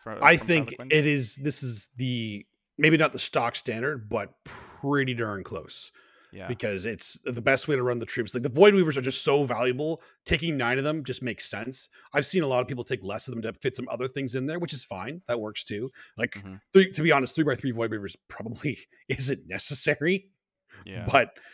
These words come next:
Speaker 2: because they're so cheap and so efficient for their points right now, it's just why, why not? If you have
Speaker 1: Yeah.
Speaker 2: them.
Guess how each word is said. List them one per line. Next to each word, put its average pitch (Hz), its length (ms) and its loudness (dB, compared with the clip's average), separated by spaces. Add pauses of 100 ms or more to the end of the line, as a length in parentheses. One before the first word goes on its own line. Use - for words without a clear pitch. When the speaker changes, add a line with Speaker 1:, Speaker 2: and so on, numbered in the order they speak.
(140)
Speaker 2:
because 143 340 2
they're 135 100 -4
so 131 260 0
cheap 135 380 -6
and 120 140 -6
so 117 200 -6
efficient 120 340 -4
for - 100 -16
their 110 140 -8
points 120 300 -6
right 127 100 -2
now, 131 220 -4
it's 104 160 -6
just 98 180 -10
why, 95 220 -6 (400)
why 82 160 -10
not? 64 240 -12 (180)
If 123 120 -2
you 170 100 4
have 110 240 2
Speaker 1:
Yeah. - 60 -10
Speaker 2:
them. - 80 -14